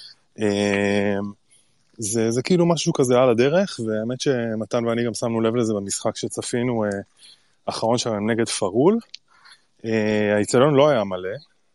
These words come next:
הוא היה לדעתי משהו כמו חצי, חצי מלא, והקהל מאוד לא, לא, לא הורגש כל כך,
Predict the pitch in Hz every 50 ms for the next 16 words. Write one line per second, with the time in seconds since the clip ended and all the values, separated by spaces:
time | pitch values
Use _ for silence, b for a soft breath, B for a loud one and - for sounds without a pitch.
0 | _ _ _ - 101 95 98 107 110 101 104 95 90 - 107 104 101 98 101 98
1 | - - 101 95 - - - 113 107 101 - - 127 117 117 113 107 104 95 -
2 | 104 - - 120 123 131 143 160 185 214 208 B B B B B B B B B
3 | B B _ - 117 95 98 104 104 101 98 - 127 123 123 123 117 113 110 113
4 | 117 127 131 131 120 117 113 110 110 117 123 127 127 120 117 127 143 147 131 117
5 | 117 - 120 135 151 143 120 113 104 - - - - 104 - - 123 165 95 -
6 | - - -